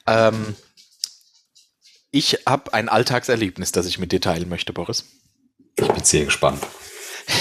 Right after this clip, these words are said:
Speaker 1: Ich war, äh, wie du wahrscheinlich unschwer erkennen kannst, ähm,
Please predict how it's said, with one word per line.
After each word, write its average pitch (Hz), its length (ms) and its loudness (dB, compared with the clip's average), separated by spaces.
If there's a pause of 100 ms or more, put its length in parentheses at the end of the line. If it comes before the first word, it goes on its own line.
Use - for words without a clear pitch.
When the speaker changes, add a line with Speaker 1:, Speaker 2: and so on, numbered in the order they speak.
(160)
Speaker 1:
Ich - 200 2
war, 113 380 4 (100)
äh, 98 300 2
wie 95 80 2
du 110 140 4
wahrscheinlich 85 400 0
unschwer 85 320 -4
erkennen 90 320 -6
kannst, - 540 -8
ähm, 90 420 -4